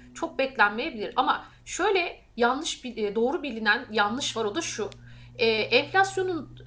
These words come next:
tamamına yakını maliyet enflasyonu olsa bile belirli düzeyde faiz artırarak aslında yine de enflasyonla mücadele edersiniz. Çünkü neden?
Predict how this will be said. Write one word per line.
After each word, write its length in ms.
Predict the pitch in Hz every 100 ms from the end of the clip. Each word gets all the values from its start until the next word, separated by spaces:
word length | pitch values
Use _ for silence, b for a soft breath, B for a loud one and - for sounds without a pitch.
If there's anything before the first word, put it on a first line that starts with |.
| -
tamamına 460 | 254 339 392 330
yakını 280 | 226 208 202
maliyet 380 | 202 214 269 294
enflasyonu 520 | 240 240 233 - 247
olsa 440 | - 208 226 440 392
bile 280 | 190 151 B B -
belirli 340 | 240 311 415
düzeyde 280 | 403 254 233
faiz 360 | 226 247 294 339
artırarak 480 | 240 - 202 233 240
aslında 320 | 254 277 294
yine 140 | 339
de 100 | 233
enflasyonla 460 | 247 269 269 285 233
mücadele 500 | 240 233 208 254 320
edersiniz. 540 | 240 240 - 220 226
Çünkü 280 | - 285 311
neden? 260 | 415 240